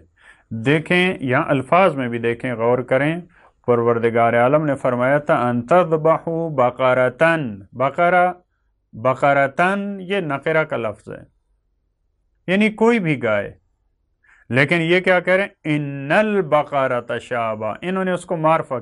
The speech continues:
کیا، "إِنَّ الْبَقَرَ"، اس پہ الف لام لائے ہیں، یعنی یہ شروع سے خاص گائے کے پیچھے ہیں، لیکن پروردگار کسی بھی گائے کے ذبح کا حکم دے رہا ہے۔ یہ کہہ رہے ہیں، "إِنَّ الْبَقَرَ"، وہ خاص گائے،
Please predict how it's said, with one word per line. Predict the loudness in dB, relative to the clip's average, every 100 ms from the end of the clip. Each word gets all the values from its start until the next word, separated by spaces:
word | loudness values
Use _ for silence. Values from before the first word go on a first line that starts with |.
| -8
کیا، | -12
"إِنَّ | -8 -8 -8 -4 -2
الْبَقَرَ"، | -2 -2 -4 -2 -2
اس | -2 -2
پہ |
الف | -2 -2 -4
لام | -4 -4 -4
لائے | -4 -4
ہیں، | -6 -12 -18 _ _ _ _ _ _ _ -4
یعنی | 0 2
یہ | 2 4 2
شروع | 0 -4 -4 -2
سے | -2
خاص | -2 2 4 4 2 0
گائے | 2 2
کے | 0 -8
پیچھے | -8 -10 -8
ہیں، | -8
لیکن | -6 -6 -6 -2
پروردگار | -2 0 -2 -2 0 2 2 -2 -12 _
کسی | -8 -6 -4 -2
بھی | -2 -4 0
گائے | 2 2 0
کے | -4 -4 -4
ذبح | -4 -4 -4
کا | -4 -6
حکم | -8 -8
دے | -6 -8
رہا | -10
ہے۔ | -16 _ _ _ _ _ _ _ _ -2
یہ | 2 4
کہہ | 4
رہے | 4 2
ہیں، |
"إِنَّ | 0 -4 -4 -2
الْبَقَرَ"، | -2 2 0 2 2 2
وہ | -2
خاص | -2 0 4 2 0 -2
گائے، | 2 2 2 -4